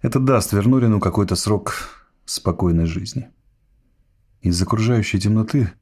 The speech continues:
пришло ощущение грозной опасности, сгустившейся внезапно, как пригнанные шквалом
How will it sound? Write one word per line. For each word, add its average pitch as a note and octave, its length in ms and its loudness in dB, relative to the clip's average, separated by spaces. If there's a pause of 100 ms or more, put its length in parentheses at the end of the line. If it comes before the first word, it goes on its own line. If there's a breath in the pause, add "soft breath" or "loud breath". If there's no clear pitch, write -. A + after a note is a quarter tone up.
(380)
пришло G#2 340 0
ощущение A2+ 800 2
грозной G#2+ 600 2
опасности, G#2+ 560 -2
сгустившейся F2+ 580 -2
внезапно, F#2+ 480 2
как - 240 -6
пригнанные G2+ 480 2
шквалом F2+ 560 0